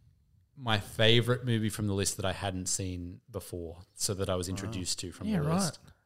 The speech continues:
Speaker 3: It's
Speaker 1: I
Speaker 3: definitely
Speaker 1: really
Speaker 3: my f-,
Speaker 1: enjoyed it.
Speaker 3: it's definitely my favorite foreign language one we've had so
Speaker 1: Oh,
Speaker 3: far.
Speaker 1: yeah, for sure
Speaker 2: Yeah.
Speaker 1: as well.
Speaker 3: Like,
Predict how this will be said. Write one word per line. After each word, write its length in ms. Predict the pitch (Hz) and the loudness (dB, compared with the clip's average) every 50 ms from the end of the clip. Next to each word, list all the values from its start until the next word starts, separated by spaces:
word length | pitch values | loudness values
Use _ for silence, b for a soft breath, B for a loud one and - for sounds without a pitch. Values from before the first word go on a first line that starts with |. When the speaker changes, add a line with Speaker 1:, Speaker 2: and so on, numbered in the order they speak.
| _ _ - | _ _ -6
Speaker 3:
It's 160 | - - - | -2 2 6
Speaker 1:
I 40 | - | 6
Speaker 3:
definitely 220 | 202 214 - 208 - | 6 10 12 12 12
Speaker 1:
really 80 | - | 12
Speaker 3:
my 100 | 107 98 95 | 12 8 6
f-, 40 | 95 | 6
Speaker 1:
enjoyed 260 | 92 98 90 87 87 | 2 2 0 0 0
it. 180 | 92 - - - | -2 -4 -6 -6
Speaker 3:
it's 160 | - - - - | -6 -4 -2 2
definitely 280 | 180 180 - 185 180 | 2 2 4 4 2
my 140 | 165 151 143 | 4 4 2
favorite 460 | - - 151 143 151 147 151 - - | 2 2 2 2 2 2 0 -4 -4
foreign 360 | - - 143 135 131 135 131 | -2 0 0 2 2 0 0
language 380 | 131 131 135 139 139 135 131 - | 2 2 2 4 4 4 4 4
one 160 | 139 131 135 | 2 2 2
we've 140 | 139 139 - | 2 0 0
had 180 | - 139 143 - | 0 0 2 2
so 140 | - 139 | 0 0
Speaker 1:
Oh, 40 | 131 | 2
Speaker 3:
far. 320 | - 110 - 127 151 208 113 | 4 4 6 6 6 4 2
Speaker 1:
yeah, 100 | 104 - | 0 -2
for 140 | - - | -4 -2
sure 140 | 98 95 92 95 | 0 0 2 0
Speaker 2:
Yeah. 40 | 92 | 0
Speaker 1:
as 100 | 90 90 | 0 -2
well. 160 | 92 90 87 - | -4 -4 -4 -4
Speaker 3:
Like, 160 | - - - | -6 -8 -8